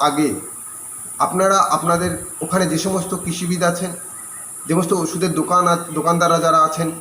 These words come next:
এবং অভিজ্ঞ চাষি যারা আছেন, তাদের সাথে অবশ্যই পরামর্শ করে তবেই ব্যবহার করবেন। আজকে জুন মাসের বারো তারিখ, আজকে শশার কিলো পঁয়তাল্লিশ টাকা এবং গতকাল গিয়েছিল, মানে এগারো তারিখে গিয়েছিল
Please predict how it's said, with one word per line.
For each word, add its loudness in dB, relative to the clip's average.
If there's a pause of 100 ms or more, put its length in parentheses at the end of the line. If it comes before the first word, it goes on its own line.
(240)
এবং 2
অভিজ্ঞ 2
চাষি 0
যারা 2
আছেন, 0
তাদের 0
সাথে -2
অবশ্যই -2 (100)
পরামর্শ 2 (100)
করে -2
তবেই 2
ব্যবহার 2
করবেন। -6 (580)
আজকে 2
জুন 2
মাসের 0
বারো 4
তারিখ, -2 (760)
আজকে 0
শশার 0
কিলো 0 (500)
পঁয়তাল্লিশ 0
টাকা -2 (260)
এবং 2
গতকাল 2
গিয়েছিল, 0
মানে 2
এগারো 2
তারিখে 0
গিয়েছিল -2